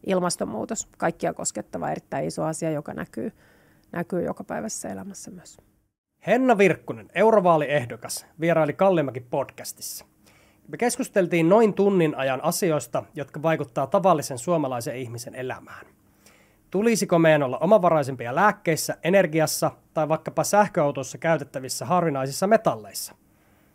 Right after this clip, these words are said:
Speaker 2: Tulisiko valtioilla olla oikeus käyttää tekoälyä tarvittaessa väliaikaisesti terrori-iskujen estämiseen?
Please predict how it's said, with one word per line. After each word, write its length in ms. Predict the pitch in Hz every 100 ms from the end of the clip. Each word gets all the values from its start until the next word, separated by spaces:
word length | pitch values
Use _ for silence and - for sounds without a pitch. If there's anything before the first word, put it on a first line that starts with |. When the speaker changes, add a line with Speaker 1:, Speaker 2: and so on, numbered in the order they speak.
| _ _ _
Speaker 2:
Tulisiko 520 | 214 262 254 185 160
valtioilla 540 | 156 202 190 170 143 135
olla 220 | 139 131
oikeus 400 | 180 202 175 147
käyttää 360 | - 160 - 139 _
tekoälyä 600 | 240 240 233 160 120 120
tarvittaessa 680 | 117 170 165 156 135 - 139
väliaikaisesti 800 | 190 175 135 120 127 120 - 120 _ _
terrori-iskujen 840 | 170 185 180 131 120 - 156 151
estämiseen? 680 | 165 190 - 107 98 - -